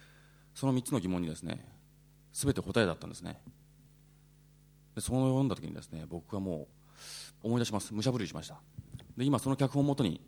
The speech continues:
えー、僕らはですね、スタジオで「かぐや姫」のアニメーション映画を作っています。で、あのー、まあ、これも高田さん、ある時に言ってたんですけど「あのー、かぐや姫竹取物語」っていうお話は「源氏物語」の中でですね、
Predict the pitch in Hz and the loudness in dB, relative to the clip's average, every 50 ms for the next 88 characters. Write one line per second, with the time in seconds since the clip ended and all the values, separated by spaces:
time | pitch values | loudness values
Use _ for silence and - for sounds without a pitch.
0 | - - - - - 90 87 82 76 98 98 107 92 80 78 - - - 101 95 | -20 -20 -20 -10 -4 -2 0 0 2 2 4 4 4 2 2 -2 -2 0 2 2
1 | 92 92 90 87 85 - - - - - - - - - - 98 87 92 87 85 | 4 4 4 4 2 2 0 -4 -14 -20 -20 -20 -12 -8 -6 -4 -4 -4 -4 -6
2 | 82 82 80 - - 101 104 110 107 - 110 110 101 80 76 - - - 117 - | -6 -6 -4 -4 -2 -2 0 0 0 0 0 0 0 0 0 -2 -2 -4 -2 -2
3 | 82 71 - - - - - - - - - - - - - - - - - - | -2 -2 -4 -6 -10 -12 -14 -20 -20 -20 -20 -20 -20 -20 -20 -20 -20 -20 -20 -20
4 | - - - - - - - - - - - - - - - - - - - - | -20 -20 -20 -20 -20 -20 -20 -20 -20 -20 -20 -20 -18 -18 -16 -16 -16 -16 -18 -20
5 | - - - - - - - - 127 120 117 117 110 110 107 104 104 101 98 95 | -20 -20 -20 -20 -20 -18 -4 2 4 4 6 6 6 6 6 6 4 4 4 4
6 | 92 92 92 - - 127 113 - 127 127 131 135 131 127 123 113 131 131 123 131 | 2 0 -4 -4 -2 -2 0 0 2 2 2 2 2 2 2 4 4 4 4 2
7 | 127 127 123 - - - - - 131 131 90 82 82 78 - - 117 92 76 - | 0 -2 -2 -6 -10 -8 -2 0 0 0 0 -2 -6 -6 -4 -4 -4 -4 -4 -6
8 | - 82 76 76 - - - - - - 85 82 78 76 76 78 76 78 80 78 | -8 -8 -8 -8 -8 -10 -14 -20 -16 -12 -10 -8 -8 -8 -8 -10 -10 -10 -10 -12
9 | - - - - 131 135 151 160 147 110 85 78 - - 110 131 139 147 147 143 | -12 -8 -2 2 2 4 4 4 4 2 0 0 -2 0 0 2 4 6 6 6
10 | 143 143 143 127 104 82 - - 80 78 76 76 71 76 90 87 87 85 - 85 | 8 8 6 6 4 2 0 -4 -6 -6 -4 -4 -4 -4 -2 -2 -2 -2 -2 -2
11 | 82 76 - - - - 113 135 139 127 139 143 143 139 131 113 90 82 80 78 | -2 -4 -4 -8 -6 -2 2 2 4 4 6 6 6 6 4 4 2 2 0 -2
12 | 78 76 73 73 69 71 85 82 78 80 - | -4 -6 -6 -8 -10 -10 -12 -12 -12 -12 -14